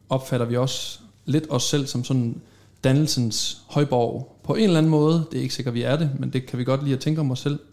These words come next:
Øh, men jeg synes tit, at dannelsesdebatten kan blive sådan højloftet og, øh, meget op i de store begreber.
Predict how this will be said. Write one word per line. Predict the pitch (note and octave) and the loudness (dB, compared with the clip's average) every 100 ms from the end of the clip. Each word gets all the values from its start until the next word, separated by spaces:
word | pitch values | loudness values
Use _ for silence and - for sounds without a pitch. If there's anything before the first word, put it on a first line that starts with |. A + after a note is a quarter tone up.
| _ _ - - _ - | _ _ -20 -20 _ -2
Øh, | C#3+ C3+ B2 A#2+ C3+ - - | 4 4 6 4 2 -4 2
men | D3 | 4
jeg | D3 | 4
synes | F#3+ - | 0 -4
tit, | G#3+ - | -4 -4
at | C#3+ C3 | -4 -2
dannelsesdebatten | C#3 D3+ C#3 - A2+ B2+ B2+ | 0 0 0 -4 -2 0 -2
kan | - B2+ | -4 -6
blive | B2 B2 B2+ - | -6 -6 -6 -6
sådan | B2 A#2+ | -4 -4
højloftet | - G3+ G#3 D#3+ - D#3+ - | 0 2 4 2 0 -4 -4
og, | D3+ C3 A#2+ - - | -4 -2 -2 -4 -6
øh, | - D#3+ - - - - - | -8 -10 -14 -20 -20 -14 -4
meget | B2+ D3 D3+ | 2 4 4
op | C3 C3+ | 4 2
i | C3+ | 2
de | B2+ | -2
store | - C3+ C#3 | 0 2 2
begreber. | C3 B2 B2+ - | 0 0 -2 -2